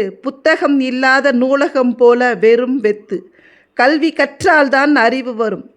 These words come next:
கல்வி கற்றால்தான் அறிவு வரும். கடவுளாக வாழும் இவர்கள் இருந்தாலே அறிவும் வரும், ஆற்றலும் வரும், அனுபவமும் வரும்,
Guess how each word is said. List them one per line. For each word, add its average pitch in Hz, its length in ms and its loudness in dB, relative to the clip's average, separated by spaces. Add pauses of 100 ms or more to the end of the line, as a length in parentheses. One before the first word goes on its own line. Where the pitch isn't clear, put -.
(400)
கல்வி 294 320 0
கற்றால்தான் 269 920 0
அறிவு 247 400 0
வரும். 214 300 -6 (540)
கடவுளாக 277 800 0
வாழும் 262 600 0
இவர்கள் 247 480 -2
இருந்தாலே 277 680 0 (380)
அறிவும் 262 560 0
வரும், 277 360 2 (260)
ஆற்றலும் 277 680 0
வரும், 277 340 0 (400)
அனுபவமும் 269 840 2
வரும், 285 340 0